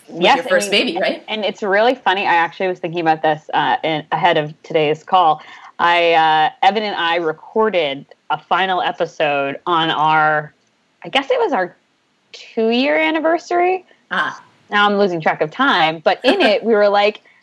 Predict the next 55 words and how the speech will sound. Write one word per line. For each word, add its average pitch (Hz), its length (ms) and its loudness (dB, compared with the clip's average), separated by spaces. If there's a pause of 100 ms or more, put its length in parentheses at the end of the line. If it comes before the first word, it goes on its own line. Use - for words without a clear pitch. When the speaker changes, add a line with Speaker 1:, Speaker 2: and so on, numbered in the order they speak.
(140)
Speaker 2:
"And 480 480 2
we're 494 120 2
pregnant," 453 640 0
you 247 120 -4
know, 226 160 0
that 214 260 -4
kind 285 140 -8
of 330 60 -10
thing. 427 240 -8 (340)
Um, 320 280 0
and 370 100 2
I 381 80 0
don't 554 160 -6
think 494 140 -2
he 349 160 0
ever 359 180 0
<laughs> 480 160 4
released - 360 -6
it. - 460 2
So - 380 2
it's - 140 -2
just, - 140 -2
like, 415 200 2 (320)
our, 330 100 -2 (260)
our, 302 160 2 (280)
like, 359 240 -2
this 359 160 -2
thing 392 280 -4
that 349 140 0
we 240 140 -4
cultivated, 262 920 2
our, 190 280 -2
the 196 120 -4
podcast, 180 400 0
not 190 120 -4
the 175 60 -10
kid, 180 300 0 (340)
but 233 140 0
the, 254 240 2
like, 247 180 4
you 262 160 -2
know, 220 240 4
every 254 300 0
week, 247 360 -6
every 247 220 0
month, 233 400 -2
and 233 180 0
then 233 120 2
all 233 120 2
of 285 40 -6
a - 20 -8
sudden 262 140 -4
it 208 60 -8
just, 233 120 -6
like, 202 240 -2